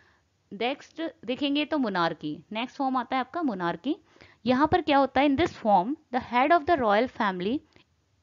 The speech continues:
is the head of the nation। राष्ट्र का, देश का जो मुखिया होता है वह किसी रॉयल फैमिली का लीडर या हेड हो सकता है। अब यहाँ पर जो मोनार्क है वो किंग या क्वीन होता है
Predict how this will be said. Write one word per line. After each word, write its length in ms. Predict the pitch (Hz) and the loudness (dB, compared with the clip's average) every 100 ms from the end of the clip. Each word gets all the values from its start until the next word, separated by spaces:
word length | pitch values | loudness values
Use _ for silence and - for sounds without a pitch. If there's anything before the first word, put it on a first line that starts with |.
| - | 0
is 100 | 269 | 2
the 120 | - 339 - | 2 0 2
head 280 | 214 233 233 | 2 4 2
of 100 | - | 2
the 140 | 285 | 0
nation। 400 | 180 156 160 156 - _ _ _ - | 0 -6 -8 -10 -16 _ _ _ -4
राष्ट्र 420 | 196 208 277 - | 2 2 2 -2
का, 200 | 320 220 | -2 -2
देश 300 | 220 190 240 | 0 0 0
का 280 | - 240 254 - - | -2 -2 -4 -6 -2
जो 120 | 226 | -2
मुखिया 340 | 208 - 302 | -2 -6 -2
होता 260 | 330 226 190 | -2 -2 -4
है 220 | 196 254 - - _ - | -2 -4 -8 -20 _ -6
वह 180 | 240 302 | -2 -2
किसी 280 | 311 302 311 | -4 -8 -4
रॉयल 260 | 202 214 | 0 0
फैमिली 360 | 254 226 202 190 | 0 -4 -4 -6
का 160 | - | -4
लीडर 380 | 269 185 175 254 - | -4 -4 -4 -4 -4
या 100 | 233 | -6
हेड 280 | 214 202 226 | -4 -2 -4
हो 180 | 180 180 | -6 -12
सकता 340 | - 233 - | -10 -4 0
है। 200 | 262 294 349 _ - - _ | 0 -2 -8 _ -20 -20 _
अब 120 | 302 | -2
यहाँ 220 | 302 311 311 | 2 0 0
पर 140 | 320 | -2
जो 120 | 320 | -2
मोनार्क 500 | 285 214 202 240 262 | -2 -2 -2 -4 -4
है 220 | 190 151 170 | -8 -8 -8
वो 100 | 240 | -8
किंग 360 | - 294 330 | -4 -2 0
या 80 | 349 | -2
क्वीन 300 | 330 202 196 | -4 -4 -6
होता 280 | 220 247 262 | -6 -4 -2
है 240 | 254 285 | -2 -4